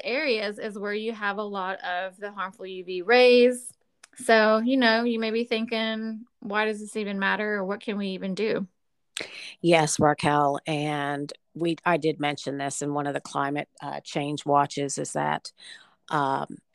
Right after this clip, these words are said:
Speaker 2: unfortunately for us, the North Pole is currently unstable. Uh, it's the warmest that it's ever been. It's actually,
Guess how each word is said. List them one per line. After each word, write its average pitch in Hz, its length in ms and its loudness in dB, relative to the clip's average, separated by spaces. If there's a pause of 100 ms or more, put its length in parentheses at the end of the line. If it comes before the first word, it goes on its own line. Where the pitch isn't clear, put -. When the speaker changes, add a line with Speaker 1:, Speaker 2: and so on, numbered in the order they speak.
(160)
Speaker 2:
unfortunately 165 800 -2
for 151 260 0
us, 156 360 4
the 151 100 -2
North 156 320 -2
Pole 139 280 4
is - 200 -10
currently 165 380 -4
unstable. 139 720 -4 (420)
Uh, 131 360 -2
it's 151 260 -2
the 160 80 -2
warmest 151 400 -2
that 139 120 -2
it's - 220 -10
ever 165 240 -2
been. 139 400 -4 (420)
It's 151 220 0
actually, 143 480 2